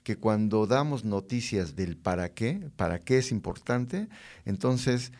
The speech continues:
si nos vamos para atrás en la historia, descubrimos que está plagado de investigadores que hicieron su trabajo en, en condiciones un poquito restringidas,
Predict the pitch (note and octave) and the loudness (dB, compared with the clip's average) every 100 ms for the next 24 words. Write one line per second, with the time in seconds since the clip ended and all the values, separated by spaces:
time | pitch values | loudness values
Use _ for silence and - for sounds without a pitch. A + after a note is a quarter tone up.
0 | - - A2 G#2 G2 B2+ C#3+ C#3 - A2 | -12 0 2 2 2 2 2 -2 0 2
1 | A2 - C3 A#2+ G2 F#2 G#2+ - B2 A2+ | 2 0 0 2 0 0 -2 2 2 4
2 | C3 - G2+ F2+ A2+ G2+ A2+ A2 B2 B2 | 0 -4 -6 -6 -4 0 0 0 -2 -8
3 | - - - - G2 - A#2+ C3+ C#3 C#3 | -20 -20 -16 -6 -4 -2 -2 -2 -2 0
4 | C3+ A#2 G2+ A2 - - - G2+ G2+ G2+ | 0 2 0 -4 -12 -20 -4 -2 0 0
5 | - A2 A#2 A#2+ A2+ A2+ A2+ G#2 F#2+ A2+ | 0 0 2 2 2 0 -4 -4 -2 0
6 | A2 A2+ - G#2+ A2 A#2 A2 G2+ A#2+ C3+ | 0 -2 -4 -8 -2 2 2 0 -2 -6
7 | - - - G#2+ A2 A2+ A#2 A#2 G#2+ F#2 | -8 -20 -4 2 4 6 4 4 2 2
8 | G#2+ G#2 G2+ G#2 G2 - A2+ A#2 A2 A#2+ | 2 2 2 0 0 0 2 2 0 -4
9 | B2+ B2 - - A#2 A2+ G#2+ G2+ F#2+ G2+ | -6 -8 -10 -2 0 2 2 0 0 0
10 | A2 - B2+ B2 D3+ B2 F#2 - | 0 0 0 0 0 0 -4 -8